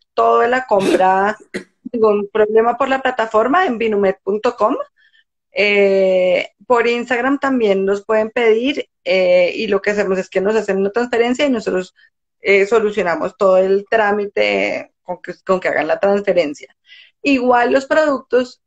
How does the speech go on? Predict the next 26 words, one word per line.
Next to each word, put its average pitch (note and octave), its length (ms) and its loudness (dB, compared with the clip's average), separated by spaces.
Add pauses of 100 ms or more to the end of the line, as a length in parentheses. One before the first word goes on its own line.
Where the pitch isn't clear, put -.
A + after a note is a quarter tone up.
(120)
eh, G#3 240 2
los A#3 280 0
tenemos G#3 400 -4
en B3+ 140 -2
varias G#3 420 -2
tiendas A3 340 -4
de A#3+ 100 0
piel, A3 500 0 (440)
en G#3+ 360 0
Ibagué G#3+ 680 0
y B3 120 0
acá G3 340 -4
en, F3 60 -12 (200)
en G#3+ 160 -4
Bogotá A3 560 -2
está F#3+ 400 -4
en G3+ 220 -4 (340)
Pharmaskin, A3 880 -4
en G#3+ 120 -4
Láser G#3 380 -4
Piel, G#3+ 400 2
en G#3 180 -4
Dermix, G#3 640 2
en G#3 120 -10
Bella G3+ 400 -2
Piel, G#3+ 680 2